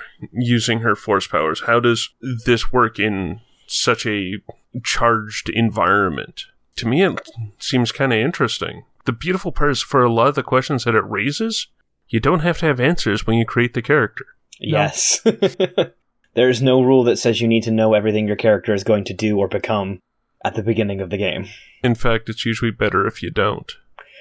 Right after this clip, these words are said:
Speaker 3: Yes, it's good to know some things about your character.
Speaker 1: Oh, yeah.
Speaker 3: But it's not a requirement that you know everything that your character ever will be.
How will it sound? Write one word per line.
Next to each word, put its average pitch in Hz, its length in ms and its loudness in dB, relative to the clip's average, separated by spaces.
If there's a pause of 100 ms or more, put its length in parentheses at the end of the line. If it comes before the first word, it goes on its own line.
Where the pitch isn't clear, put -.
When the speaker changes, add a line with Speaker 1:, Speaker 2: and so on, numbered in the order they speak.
(160)
Speaker 3:
Yes, - 360 -2
it's 147 180 0
good 226 220 4
to - 80 -2
know 214 140 4
some 220 320 0
things 143 280 0
about 139 300 2
your 104 120 -2
character. 156 240 2
Speaker 1:
Oh, 226 60 6
yeah. 190 280 6 (500)
Speaker 3:
But 139 300 2 (220)
it's 156 240 2
not 165 420 0
a 147 100 4
requirement 131 840 4
that 117 260 2
you 107 540 2 (440)
know 123 540 6
everything 113 460 2
that 104 100 0
your 101 140 2
character 101 360 2
ever 92 160 2
will 90 180 0
be. - 340 -8